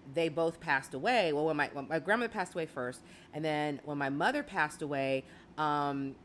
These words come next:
I needed somebody to help take care of the house. And so,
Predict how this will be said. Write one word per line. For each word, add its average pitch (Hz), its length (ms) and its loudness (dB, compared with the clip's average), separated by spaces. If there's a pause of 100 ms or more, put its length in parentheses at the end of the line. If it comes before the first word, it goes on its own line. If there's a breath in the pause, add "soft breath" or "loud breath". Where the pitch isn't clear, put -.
(200)
I 160 160 2
needed 180 320 -2
somebody 151 760 0 (140)
to 147 380 -2 (100)
help 160 220 0
take 151 160 -4
care 151 160 -2
of 127 80 -4
the 131 60 -6
house. 139 400 -2 (300 loud breath)
And 151 160 -4
so, 151 680 4